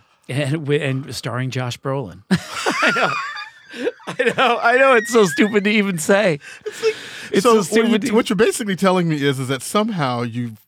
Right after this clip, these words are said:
Speaker 2: just fell <laughs> into your career. <laughs>
Speaker 1: Totally did, and I,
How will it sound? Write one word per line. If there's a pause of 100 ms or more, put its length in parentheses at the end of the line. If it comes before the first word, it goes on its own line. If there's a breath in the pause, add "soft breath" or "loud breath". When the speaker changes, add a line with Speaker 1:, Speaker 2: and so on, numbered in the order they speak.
Speaker 2:
just
fell
<laughs>
into
your
career.
<laughs>
Speaker 1:
Totally
did,
and
I,